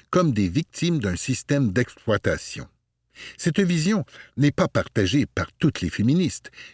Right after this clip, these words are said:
ni par tous les groupes communautaires. L'organisme montréalais Stella, par exemple, estime que la prostitution peut faire l'objet d'un choix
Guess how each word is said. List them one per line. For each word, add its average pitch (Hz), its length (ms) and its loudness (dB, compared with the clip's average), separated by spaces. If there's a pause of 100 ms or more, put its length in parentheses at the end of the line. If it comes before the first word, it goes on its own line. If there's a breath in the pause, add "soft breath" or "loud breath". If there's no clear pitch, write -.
ni 196 160 4
par - 240 -2
tous - 160 -2
les 123 220 2
groupes 123 420 0
communautaires. 113 880 0 (680 soft breath)
L'organisme 135 760 2
montréalais 104 640 2
Stella, 113 500 0
par 80 180 -4
exemple, 113 420 -2 (280 loud breath)
estime 196 420 0
que 131 120 2
la 101 160 2
prostitution 147 880 -2 (280 loud breath)
peut 196 120 4
faire 190 260 0
l'objet 165 380 0
d'un 123 200 2
choix 120 400 -2